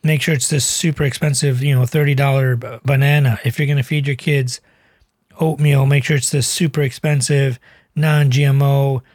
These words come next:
non-organic, like, whatever, you know, fifteen different things on the label to say that it's okay and safe for children. I mean, this is a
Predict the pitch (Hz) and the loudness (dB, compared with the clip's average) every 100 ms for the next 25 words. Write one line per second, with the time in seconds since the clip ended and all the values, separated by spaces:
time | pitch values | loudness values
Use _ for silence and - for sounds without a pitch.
0 | _ _ 139 143 143 139 135 131 139 127 | _ _ -2 0 2 2 0 0 0 2
1 | 139 135 131 135 127 135 135 135 131 127 | 2 2 2 0 0 0 0 0 0 2
2 | 131 131 123 120 110 156 135 151 135 131 | 2 2 0 -2 -4 -4 -2 -2 -2 -2
3 | 135 113 - 139 127 127 127 131 135 127 | -2 -2 -2 0 2 2 2 2 2 2
4 | 123 113 _ - 151 127 151 135 127 123 | 0 -4 _ -6 -4 -2 0 0 0 0
5 | 139 117 147 135 123 - 151 131 - - | -2 0 0 0 0 0 0 -2 -6 -8
6 | - 123 151 143 120 110 117 143 139 135 | -6 -2 0 0 -2 -6 -4 -2 0 0
7 | 160 - 220 185 151 127 | 0 -2 -2 0 0 -2